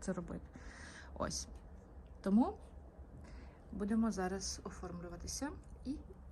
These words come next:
відправлятися. Ну, погляньте знов на цю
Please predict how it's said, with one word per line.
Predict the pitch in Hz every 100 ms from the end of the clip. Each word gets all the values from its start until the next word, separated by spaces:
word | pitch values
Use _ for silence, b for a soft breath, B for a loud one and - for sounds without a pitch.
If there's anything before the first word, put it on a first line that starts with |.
| -
відправлятися. | 220 185 170 165 - - 170 - - - -
Ну, | 202 202 208 226
погляньте | 214 - 202 185 185 185 214 247 247 - 226 226 240 - -
знов | 190 196 202 208 214 - - _ _ _ _ _ B B B B
на | 185 175
цю | 175 - 185